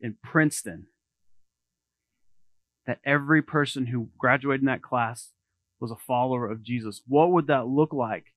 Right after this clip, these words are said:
when we have the eight different graduations in May that every single person, every name that was called, walked the stage, was a follower of Jesus?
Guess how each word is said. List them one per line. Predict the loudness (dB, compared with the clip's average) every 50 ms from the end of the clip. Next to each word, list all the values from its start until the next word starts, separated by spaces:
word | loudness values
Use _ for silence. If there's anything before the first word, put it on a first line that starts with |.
| _ _ _ _ _ _ _ _ _
when | -4 -2 2
we | 2
have | 2 2 2
the | 0 -4 -4 _
eight | 2 2 2 2 0 -4
different | -6 -4 -2 -2 0 2
graduations | 4 2 2 2 0 2 2 2 0 0 -2 -2 -2 -2 0
in | 0 2
May | 2 2 2 0 0
that | -2 -4 -8 _ _ 0
every | 2 2 4 4 2 0
single | 0 -2 -4 -2 -2 -4
person, | -4 -2 0 0 0 0 -2 -8 -10 -10 -2 0
every | 2 2 2 0 0 0
name | 0 0 0 0 -2
that | -2
was | -4 -8 -14
called, | -10 -2 0 2 2 2 2 -2 -6 _ _ _ _ _
walked | 2 6 6 6 6 4 _
the | -12 -12
stage, | -12 -10 -2 2 2 4 4 2 0 -4
was | -12 -16 -18
a | -18 -20 -8
follower | 0 2 2 4 4 4 2 0 0
of | -2 -6 -10
Jesus? | -6 0 0 0 0 -2 -10 -18 -20 _ _ _